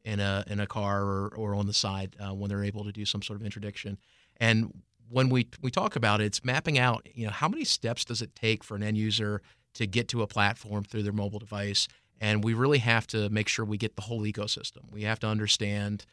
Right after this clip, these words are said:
um, you know, they had to get to V P N, they had to get access to their, their physical device,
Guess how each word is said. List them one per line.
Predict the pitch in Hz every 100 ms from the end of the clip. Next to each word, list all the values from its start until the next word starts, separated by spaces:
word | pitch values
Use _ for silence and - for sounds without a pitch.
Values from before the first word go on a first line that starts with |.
| _ _ _
um, | 104 101 101 101 101
you | - 101
know, | 98 101 _
they | 113
had | 104
to | 117
get | 107 -
to |
V | 101 107
P | 104 110
N, | 113 113 110 110 110
they | 110
had | 107
to | 101
get | 107 -
access | 104 107 - 110
to | -
their, | 104 107 107
their | 104
physical | 104 135 127 123
device, | 110 113 110 110 -